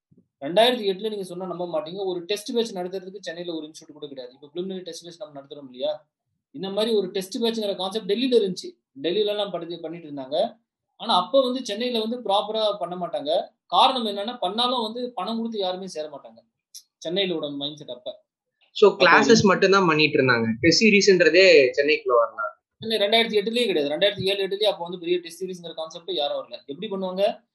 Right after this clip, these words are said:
Speaker 1: ஏதோ இருபது கொஸ்டின் வந்து டைப் பண்ணி கொடுப்பாங்க, அந்த இருபது கொஸ்டின் தான் அட்டெண்ட் பண்ணுவாங்க. ஆனா, யூ பி எஸ் சி மாடல்ல ஒரு டெஸ்ட், அதாவது யூ பி எஸ் சில நாங்க படிச்ச காலத்துல வந்து நூத்தம்பது ஜி எஸ் கொஸ்டின்,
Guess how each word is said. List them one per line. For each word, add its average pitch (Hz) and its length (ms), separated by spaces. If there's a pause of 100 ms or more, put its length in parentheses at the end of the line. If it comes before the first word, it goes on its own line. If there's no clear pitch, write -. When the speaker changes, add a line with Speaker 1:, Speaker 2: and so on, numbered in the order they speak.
(140)
Speaker 1:
ஏதோ 185 160
இருபது 180 300
கொஸ்டின் 175 340
வந்து 180 120
டைப் 165 200
பண்ணி 160 140
கொடுப்பாங்க, 143 460 (240)
அந்த 180 180
இருபது 190 220
கொஸ்டின் 175 260
தான் 170 120
அட்டெண்ட் 151 160
பண்ணுவாங்க. 135 160
ஆனா, 156 100
யூ 226 200
பி 226 100
எஸ் 226 100
சி 202 160
மாடல்ல 202 360
ஒரு 185 160
டெஸ்ட், - 260 (520)
அதாவது 180 260
யூ 202 120
பி 196 80
எஸ் 202 60
சில 202 140
நாங்க 170 440
படிச்ச 165 140
காலத்துல 160 340
வந்து 160 220
நூத்தம்பது 175 420
ஜி 151 140
எஸ் 185 200
கொஸ்டின், - 260